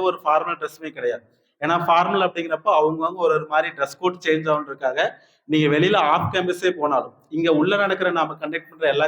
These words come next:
கேம்பஸுமே on campus அப்படின்னு சொல்லுவாங்க, வெளியில வேற ஒரு காலேஜ்ல கண்டக்ட் பண்றது. சப்போஸ் அவங்க எல்லா காலேஜும் சேர்த்து ஒரே இடத்துல கண்டக்ட் பண்றோம் அப்படின்னு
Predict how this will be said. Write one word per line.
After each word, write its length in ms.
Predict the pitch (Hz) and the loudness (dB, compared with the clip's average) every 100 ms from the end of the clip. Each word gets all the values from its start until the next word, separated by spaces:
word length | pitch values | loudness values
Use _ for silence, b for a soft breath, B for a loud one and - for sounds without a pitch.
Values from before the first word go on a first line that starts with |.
| 156 | 0
கேம்பஸுமே 440 | 151 151 156 160 208 - b b - | -2 -4 -4 -4 -4 -8 b b 0
on 200 | 147 185 190 | 0 0 -2
campus 260 | 185 185 180 | 0 0 0
அப்படின்னு 240 | 147 160 156 | 0 -2 -2
சொல்லுவாங்க, 300 | 147 139 143 190 - _ | -2 0 0 -2 -4 _
வெளியில 260 | 151 185 214 196 | 0 2 2 2
வேற 140 | 165 165 | 4 4
ஒரு 100 | 165 165 | 4 2
காலேஜ்ல 380 | 160 170 185 180 156 | 2 2 0 -4 -8
கண்டக்ட் 260 | 143 147 | -8 -10
பண்றது. 180 | 131 - - B B - | -14 -20 -20 B B -6
சப்போஸ் 320 | 170 185 190 170 | 0 2 2 2
அவங்க 180 | 165 151 | 2 2
எல்லா 160 | 147 175 175 | 2 0 0
காலேஜும் 320 | 175 - - | -4 -4 -6
சேர்த்து 220 | 180 180 160 | -4 0 2
ஒரே 140 | 151 175 | 4 2
இடத்துல 240 | 180 175 165 | 0 -6 -4
கண்டக்ட் 340 | 156 156 160 - | -4 -4 -6 -4
பண்றோம் 220 | 151 156 | 0 0
அப்படின்னு 220 | 151 160 | 0 -4